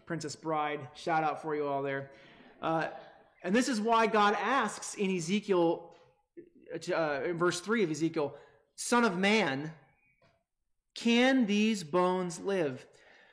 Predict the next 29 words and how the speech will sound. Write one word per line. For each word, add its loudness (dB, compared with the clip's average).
Now, 4
when 2
God 2
calls 2
Ezekiel -2
son -4
of -2
man, -4
I 0
think -2
it's -8
because -2
God 2
wants 0
us -2
to -8
put -2
ourselves -2
in -2
Ezekiel's -2
place. -8
This -2
isn't 2
a 0
question 2
just 0
for -2
Ezekiel. -4
It's, -6